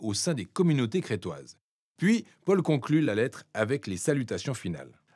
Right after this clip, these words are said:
Alors, Paul commence d'abord par rappeler à Tite que son message, en tant qu'apôtre, porte sur l'espérance de la vie éternelle. Autrement dit, la vie de la nouvelle création, maintenant accessible par Jésus le Messie.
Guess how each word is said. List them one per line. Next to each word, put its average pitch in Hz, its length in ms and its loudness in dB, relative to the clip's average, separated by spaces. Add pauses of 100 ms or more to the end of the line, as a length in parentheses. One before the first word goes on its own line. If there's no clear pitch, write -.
(160)
Alors, 240 380 2
Paul 214 260 6
commence 170 300 2
d'abord 143 340 0
par 110 140 0
rappeler 110 320 -2
à 104 40 -2
Tite 180 220 -4
que 131 100 -6
son 104 140 -6
message, 156 560 -2 (140)
en 104 80 -6
tant - 160 -8
qu'apôtre, 214 520 0 (260)
porte 190 180 0
sur 98 180 -8
l'espérance 160 600 2
de 113 100 -2
la 92 160 -2
vie 151 160 0
éternelle. 92 540 -2 (260)
Autrement 127 400 0
dit, 196 220 0 (180)
la 92 160 -6
vie 170 160 4
de 143 60 0
la 98 80 -2
nouvelle 180 340 6
création, 170 640 0
maintenant 147 460 -2
accessible 165 540 -2
par 98 240 -10
Jésus 151 480 0
le 87 160 -8
Messie. 104 460 -2